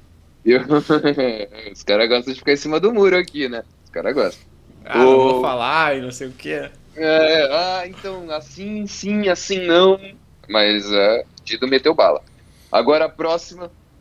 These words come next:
Speaker 1: e última pergunta, já pra adiantar. Uma coleção overrated
Speaker 2: Hum.
Speaker 1: e uma coleção que você poderia ho-, rodar por cinco anos sem nenhum estresse.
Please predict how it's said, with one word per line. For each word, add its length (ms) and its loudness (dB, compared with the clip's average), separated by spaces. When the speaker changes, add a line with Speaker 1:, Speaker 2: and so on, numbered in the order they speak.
Speaker 1:
e 140 -10
última 320 -6
pergunta, 560 -4
já 160 -2
pra 100 -10
adiantar. 640 -2
Uma 260 0
coleção 580 0
overrated 1000 -6
Speaker 2:
Hum. 280 -6
Speaker 1:
e 140 -2
uma 180 2
coleção 520 -4
que 80 -12
você 100 -4
poderia 540 4
ho-, 360 2
rodar 680 0
por 360 -4
cinco 840 0
anos 340 6
sem 440 -2
nenhum 720 0
estresse. 460 -4